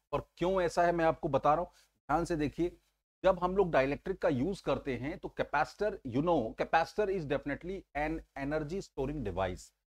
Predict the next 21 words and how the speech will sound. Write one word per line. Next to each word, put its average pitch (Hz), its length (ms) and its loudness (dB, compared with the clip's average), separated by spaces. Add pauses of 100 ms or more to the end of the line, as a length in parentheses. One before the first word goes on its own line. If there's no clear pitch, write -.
(220)
डाइलेक्ट्रिक 214 580 6
का 226 80 4
यूज 185 280 0
करने 135 340 -2
से 180 200 -10 (800)
हम 208 240 4
ज्यादा 160 480 10
एनर्जी 175 640 0 (140)
स्टोर 190 600 4
कर - 140 6
पाते 143 380 2
हैं - 160 -4
कैपेसिटर - 480 -6
से। - 120 -20 (720)
But 220 140 -2 (140)
there 180 180 2
is 202 100 -4
a - 60 -10
condition, 175 360 -6 (1120)
अगर 165 280 6
आपने 185 480 2